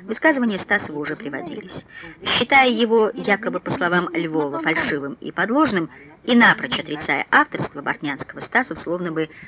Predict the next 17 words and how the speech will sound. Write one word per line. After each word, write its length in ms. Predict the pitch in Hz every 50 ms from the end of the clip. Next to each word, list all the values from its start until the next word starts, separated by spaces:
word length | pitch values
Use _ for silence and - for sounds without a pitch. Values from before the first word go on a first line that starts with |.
| - - - - -
перечеркивал 580 | 233 220 226 - - 170 - - - 139 139
целую 280 | 139 - - 147 143 143
страницу 360 | 143 - 156 147 147 143 - 151
не 80 | 151
только 240 | - 220 226 - 160
в 60 | 139
биографии 400 | 143 143 143 151 143 139 - -
славного 380 | 139 - 151 143 139 139 139 139
музыканта, 500 | 135 143 143 143 - 147 139 135 - 139
но 80 | 147
и 80 | 147 139
в 80 | - 151
истории 300 | - - 165 165 165 165
русской 280 | 160 160 - - -
музыкальной 520 | 160 165 170 180 - - 165 170 175 180 185
эстетической 560 | - - 202 - 202 - - - - - 240
мысли. 420 | 247 262 202 - - - 175 170